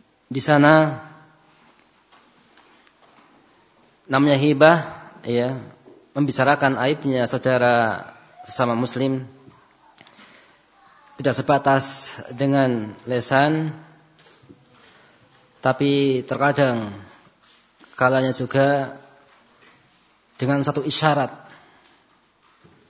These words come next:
Naam, atau dengan suatu, yakni, peragaan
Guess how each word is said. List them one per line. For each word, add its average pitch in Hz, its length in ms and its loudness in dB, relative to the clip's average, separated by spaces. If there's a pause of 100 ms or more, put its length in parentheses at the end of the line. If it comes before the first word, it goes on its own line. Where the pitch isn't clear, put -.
(460)
Naam, 127 400 0 (720)
atau 139 160 0
dengan 151 400 2
suatu, 160 640 0 (1700)
yakni, 139 240 2
peragaan 139 1040 0